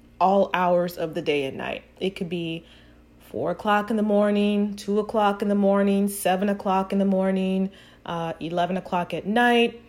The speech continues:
eight o'clock at night. It really doesn't matter. It, this dog barks all day and all night. And I love dogs. I do. But that sound is really annoying, especially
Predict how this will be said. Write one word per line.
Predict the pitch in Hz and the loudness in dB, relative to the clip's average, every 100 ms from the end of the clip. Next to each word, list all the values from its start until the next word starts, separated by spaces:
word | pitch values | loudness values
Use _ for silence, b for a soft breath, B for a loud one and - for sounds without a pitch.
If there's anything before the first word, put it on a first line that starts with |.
| b b - - | b b -10 0
eight | 214 | 4
o'clock | 233 226 233 226 | 4 4 2 2
at | 220 | 2
night. | 214 214 | 2 0
It | 208 | 0
really | 196 226 240 | 2 2 4
doesn't | 208 202 196 - | 4 4 2 -2
matter. | 190 185 185 185 185 - | -2 2 2 2 0 -4
It, | 165 165 | -6 0
this | 202 202 | 2 2
dog | 185 190 180 160 | 0 2 2 0
barks | 156 170 170 - - - - | -2 0 -2 -6 -16 -18 -2
all | 160 180 208 | 2 4 4
day | 196 180 175 202 202 b b b b _ - | 4 2 2 -2 -6 b b b b _ -4
and | 185 - | -4 -2
all | 175 175 | -2 -2
night. | 170 165 147 - | -4 -6 -8 -8
And | 180 | -6
I | 175 | -4
love | 170 175 208 | -2 0 2
dogs. | 208 202 247 - - - - - | 2 2 0 -4 -16 -20 -10 0
I | 185 | 0
do. | 190 180 147 - - - | 0 -4 -6 -14 -20 -12
But | 175 180 | -4 -2
that | 180 175 - | 0 -2 -4
sound | - 180 175 185 226 247 b b b b | -4 -4 -2 -2 -4 -6 b b b b
is | 202 180 | -4 -2
really | 170 196 196 196 | 0 2 2 2
annoying, | 180 180 165 165 170 | 0 -4 -6 -8 -8
especially | 185 - 190 185 202 196 202 B | -10 -2 -2 0 -2 -2 -2 B